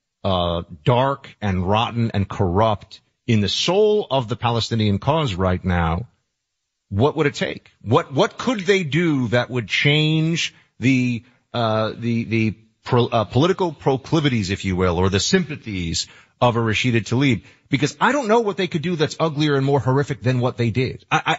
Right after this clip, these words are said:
I don't know if that's even possible. So what I, what I mean here is, you know, they're trying to take a position that somehow Israel is doing something immoral now and trying to fight against Hamas. I don't know how it's possible for Hamas to have shown itself more clearly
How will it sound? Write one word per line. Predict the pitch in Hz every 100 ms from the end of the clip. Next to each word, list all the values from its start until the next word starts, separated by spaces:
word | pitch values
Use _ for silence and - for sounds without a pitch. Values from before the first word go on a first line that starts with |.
| 151
I |
don't | 180 196
know | 180 165
if | 147
that's | 135
even | 143 113 98
possible. | - 151 - 98 78
So | 139 131
what | 135
I, | 127
what | 120 127
I |
mean | 123 196
here | 156 131 120
is, | 110 101 - - _ _ _
you | 131
know, | 127 120
they're | 107 123 170
trying | - - 185 196 190
to |
take | 151 160
a | 147
position | 139 107 135 - 117 101 95 - _
that | - 113
somehow | - 143 135 123 117 113 -
Israel | 123 117 127 123 117 107 107 104 _ _ _ -
is | 110 104 92
doing | 120 117 110
something | 113 107 101
immoral | 113 107 113 123 120 107
now | 101 98 98
and | 95
trying | 107 101
to |
fight | - 104
against | 98 92 95 -
Hamas. | 98 98 107 90 87 - - _ _ _
I | 127
don't | 160 165
know | 156
how | 131 131 120
it's | -
possible | - 117 113 113
for | 101 98
Hamas | 104 104 104
to | - 98
have | 85
shown | - 113 107
itself | 98 104 92
more | 104 104
clearly | 98 - 117 113 98 92